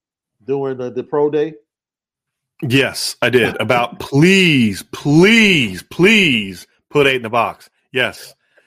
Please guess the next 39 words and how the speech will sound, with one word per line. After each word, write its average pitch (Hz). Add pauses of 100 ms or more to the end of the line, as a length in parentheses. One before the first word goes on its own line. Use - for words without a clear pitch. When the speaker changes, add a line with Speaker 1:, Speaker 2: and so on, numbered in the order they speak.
(220)
Speaker 2:
Yes. -
Speaker 1:
<laughs> 214 (360)
Please. 247 (100)
Speaker 2:
Yes. -
Speaker 1:
And 185
we 220
did 240
it 240
simultaneously. 233
<laughs> 196
We 170
just, 214 (240)
we 226
looked 233
at 220
each 202
other 190
like, 156 (240)
"Please, 175 (300)
please 185
let 151
teams 147
play 139
us 123
the -
same 120
way. 104 (340)
Please 320
let 180
teams 160
play 147
us 131
the 139
same 123
way." - (520)
'Cause 139
Speaker 2:
Mm-hmm. 143
Speaker 1:
no, 165
now, 180